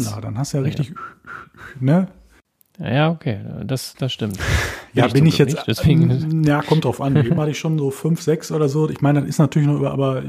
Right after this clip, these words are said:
Speaker 2: wenn ich jetzt an Leute denke, die irgendwie meinen, irgendwie fünfzehn WhatsApp-Gruppen gleichzeitig wäre eine gute Idee und immer bling, bling, bling, also, weiß ich nicht.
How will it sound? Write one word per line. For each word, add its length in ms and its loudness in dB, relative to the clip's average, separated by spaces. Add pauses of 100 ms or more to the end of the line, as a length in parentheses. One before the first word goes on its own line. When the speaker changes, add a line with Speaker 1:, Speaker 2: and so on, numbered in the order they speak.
Speaker 2:
wenn 120 0
ich 100 -2
jetzt 220 -4
an 120 -4
Leute 220 2
denke, 220 2
die 120 -2
irgendwie 280 0
meinen, 500 0
irgendwie 480 0 (100)
fünfzehn 840 0
WhatsApp-Gruppen 560 2
gleichzeitig 680 0
wäre 80 0
eine 140 4
gute 180 -4
Idee 300 0
und 80 0
immer 160 0
bling, 220 2
bling, 180 2
bling, 180 0
also, 220 2 (340)
weiß 140 2
ich 80 2
nicht. 180 -4